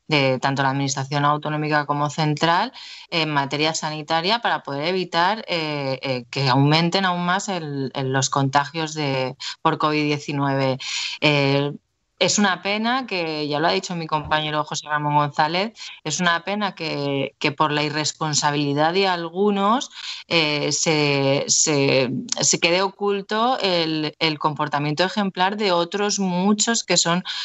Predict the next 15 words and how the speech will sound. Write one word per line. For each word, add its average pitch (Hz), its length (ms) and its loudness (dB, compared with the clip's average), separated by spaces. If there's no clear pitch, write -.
mm, 147 600 2
la 151 200 2
mayoría, 151 880 0
eh, 156 420 -2
el 143 400 -2
esfuerzo 160 540 0
que 190 60 0
están 175 260 -2
haciendo 190 800 0
en 196 160 0
el 160 100 0
cumplimiento 143 600 0
de 196 60 4
estas 208 220 -2
restricciones. 165 1000 -2